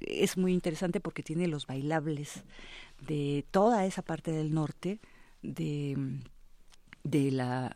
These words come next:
de la República Mexicana. Así que, bueno, tenemos, empezamos con portugués, después venimos otra vez a México con Jan Angelus Pichardo, nos vamos con Bieber después y terminamos con otro mexicanito.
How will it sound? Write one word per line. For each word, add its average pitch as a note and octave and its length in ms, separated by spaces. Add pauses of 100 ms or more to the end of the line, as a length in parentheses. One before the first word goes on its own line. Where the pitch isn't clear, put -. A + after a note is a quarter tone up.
de D3 100
la C3+ 80
República C3+ 380
Mexicana. - 420
Así - 160
que, C4+ 140
bueno, A3 240 (260)
tenemos, G3 500 (420)
empezamos F#3+ 400
con D#3+ 200 (220)
portugués, G3 560
después F3 460
venimos E3 360
otra D3+ 240
vez D3+ 300
a C3+ 120
México D#3 540 (360)
con D3 340
Jan D3+ 140
Angelus D3+ 300
Pichardo, D4 440
nos F#3 140
vamos E3+ 260
con D#3+ 260
Bieber D#4 380
después C4 600 (340)
y F#3 260
terminamos D3+ 720
con D3 160
otro C#3 200
mexicanito. B2+ 600